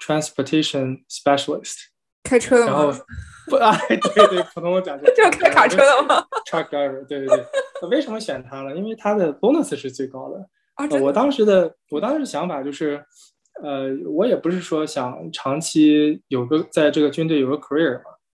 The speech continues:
Speaker 1: 然后所以我说我就选，选了一个 bonus 最高的，呃，所以就选了这个，嗯。
Speaker 2: 挺有意思的。
Speaker 1: 对，但是，呃，有一点不好，就是因为，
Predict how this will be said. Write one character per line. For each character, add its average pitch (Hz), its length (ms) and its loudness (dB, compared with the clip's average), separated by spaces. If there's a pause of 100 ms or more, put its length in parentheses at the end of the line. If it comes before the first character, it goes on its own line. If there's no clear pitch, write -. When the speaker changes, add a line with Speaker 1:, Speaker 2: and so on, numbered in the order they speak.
(220)
Speaker 1:
然 135 160 -6
后 139 480 0
所 - 120 -6
以 139 60 0
我 135 140 -2
说 135 240 -2
我 131 80 -2
就 135 100 -2
选， 135 240 -8
选 147 240 -4
了 135 80 -2
一 135 80 -2
个 147 80 2
bonus 135 340 0
最 139 120 0
高 139 280 0
的， - 180 -10 (600)
呃， 127 200 -4
所 131 160 0
以 127 60 6
就 139 100 0
选 - 200 -6
了 - 80 -10
这 131 140 -2
个， - 120 -14 (680)
嗯。 175 240 -6 (1040)
Speaker 2:
挺 180 240 -18
有 175 180 -16
意 170 160 -14
思 - 240 -20
的。 - 300 -18 (280)
Speaker 1:
对， 131 240 0 (380)
但 214 160 4
是， 208 540 4 (300)
呃， 147 440 0 (580)
有 156 240 4
一 226 60 4
点 147 220 2
不 151 80 2
好， 127 200 0
就 127 120 -6
是 160 140 -4
因 180 140 2
为， 185 280 2